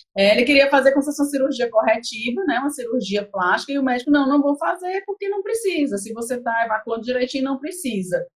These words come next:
Ele disse, "Não, mas eu não quero só por isso." Ele fica tentando se explicar, e ele é mu-, ele fala bastante, né? Sobre que ele é homem, faz sexo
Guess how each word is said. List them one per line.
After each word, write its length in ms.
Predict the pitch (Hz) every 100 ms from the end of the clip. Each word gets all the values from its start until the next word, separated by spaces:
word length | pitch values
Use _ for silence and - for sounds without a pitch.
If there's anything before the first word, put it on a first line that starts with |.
| _
Ele 100 | 233
disse, 80 | 240
"Não, 120 | 349
mas 140 | 330 302
eu 80 |
não 160 | 294 294
quero 240 | 277 294
só 180 | - 262
por 240 | 254 294 277
isso." 340 | 262 262 262
Ele 120 | 254
fica 180 | 247 -
tentando 360 | 403 415 370 359
se 100 | 294
explicar, 500 | - 240 240 226 262
e 60 |
ele 140 | 240 240
é 40 |
mu-, 160 | 226 220
ele 160 | 285
fala 300 | 208 226 254
bastante, 640 | 220 214 - 196 214 202 190
né? 160 | 208
Sobre 380 | - 190 190 190 190 - _ _ _
que 80 | 208
ele 100 | 208
é 60 | 196
homem, 260 | 214 202
faz 180 | 196 180
sexo 300 | 180 - -